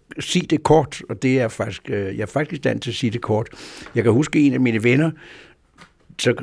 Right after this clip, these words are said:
du er så ung, så du kan måske ikke huske, at hvis man fik, øh, været inde til bord, så skulle man sige, tale til værtinden. Det skulle man i hvert fald, da jeg var student. Og der var en af mine venner, der slog på glasset. Det var ikke nogen lang tale, men den eneste tale, jeg kan huske for værtinden,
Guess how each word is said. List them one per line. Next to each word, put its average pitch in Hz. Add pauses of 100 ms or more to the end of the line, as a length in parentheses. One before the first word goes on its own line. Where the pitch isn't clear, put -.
(200)
du 131
er 123
så 123
ung, 117
så -
du 110
kan 107
måske 110
ikke 131
huske, 135
at 104
hvis 117
man 110
fik, -
øh, 113
været 110
inde 175
til 151
bord, 110
så -
skulle 143
man 110
sige, 156
tale 208
til 139
værtinden. 104 (180)
Det -
skulle 170
man 151
i -
hvert 117
fald, 113
da 117
jeg 113
var 156
student. 117 (360)
Og -
der 127
var 127
en 147
af 165
mine 139
venner, 131
der 131
slog 131
på -
glasset. 104
Det 110
var 110
ikke 165
nogen 135
lang -
tale, 113
men 110
den 110
eneste 185
tale, 113
jeg 117
kan 101
huske 110 (460)
for 120
værtinden, 113